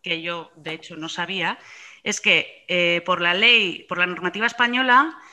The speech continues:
se exime de la aplicación de la Ley Europea de Protección de Datos a los clubes por ser aso-, asociaciones.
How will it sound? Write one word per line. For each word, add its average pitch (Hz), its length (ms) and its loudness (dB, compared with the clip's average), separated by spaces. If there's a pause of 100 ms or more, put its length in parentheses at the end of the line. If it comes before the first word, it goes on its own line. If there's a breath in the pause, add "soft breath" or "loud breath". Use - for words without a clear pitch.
(120 loud breath)
se - 140 -6
exime 220 340 -2
de 233 80 2
la 226 60 4
aplicación 220 500 0
de 208 80 -2
la 185 120 0
Ley 196 200 -4
Europea 208 760 -4
de 170 100 0
Protección 170 520 -4
de 196 100 2
Datos 190 640 -2
a 165 160 2
los 151 340 -2
clubes - 640 -10
por 220 280 0
ser 185 220 -4
aso-, - 420 -8
asociaciones. 156 1000 -10